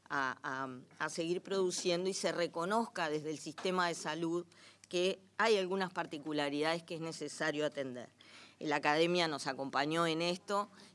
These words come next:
y además nos aportó muchos más fundamentos de por qué eso es así. También trabajamos con el Programa Nacional del Cáncer, eh, distribuyendo y capacitando operadores y operadoras de salud, eh, para la detección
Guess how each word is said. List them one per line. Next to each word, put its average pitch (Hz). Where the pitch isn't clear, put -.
y 151
además 143
nos 175
aportó 151
muchos 220
más 175
fundamentos 165
de 156
por 139
qué 156
eso 160
es 151
así. 131
También 180
trabajamos 185
con 151
el 143
Programa 156
Nacional 143
del 127
Cáncer, 202
eh, 147
distribuyendo 160
y 185
capacitando 165
operadores 156
y -
operadoras 147
de 156
salud, 170
eh, 151
para 180
la 165
detección 170